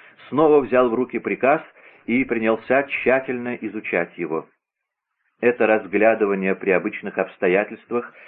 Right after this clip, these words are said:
несомненно, заставило бы покраснеть нетерпеливого Арамиса. Но ванский епископ не впадал в гнев из-за таких пустяков,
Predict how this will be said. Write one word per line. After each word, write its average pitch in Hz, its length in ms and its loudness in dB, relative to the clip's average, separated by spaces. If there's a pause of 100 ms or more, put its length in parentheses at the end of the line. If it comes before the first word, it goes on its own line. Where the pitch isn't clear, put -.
(200)
несомненно, 113 720 0
заставило 120 640 2
бы 120 200 2
покраснеть 120 720 -2
нетерпеливого 87 800 -2
Арамиса. 87 460 -2 (600)
Но 98 300 0
ванский 104 640 0
епископ 135 540 -4 (380)
не 120 160 -2
впадал 139 520 4
в 135 100 -4
гнев 139 380 0
из-за 90 260 -4
таких 98 380 -4
пустяков, 147 560 0